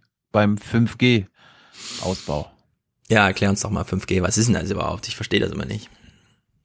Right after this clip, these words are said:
Speaker 2: So, Klamotten. Wir haben ja viel über das virtuelle Wasser gesprochen. Es geht Thema Gerechtigkeit.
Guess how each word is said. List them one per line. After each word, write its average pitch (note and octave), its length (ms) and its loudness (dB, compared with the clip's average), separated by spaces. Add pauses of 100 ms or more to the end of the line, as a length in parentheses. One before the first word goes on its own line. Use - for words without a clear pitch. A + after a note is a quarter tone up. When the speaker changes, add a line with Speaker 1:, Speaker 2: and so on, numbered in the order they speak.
(880)
Speaker 2:
So, A2+ 680 6
Klamotten. A2 760 4 (300)
Wir G#2 120 4
haben A#2+ 100 4
ja A2 80 4
viel A#2+ 160 4
über A2 80 6
das G2 160 0
virtuelle G2 420 4
Wasser G2 240 2
gesprochen. - 580 -2
Es - 140 -6
geht - 420 -8
Thema A#2 360 4
Gerechtigkeit. A2+ 800 2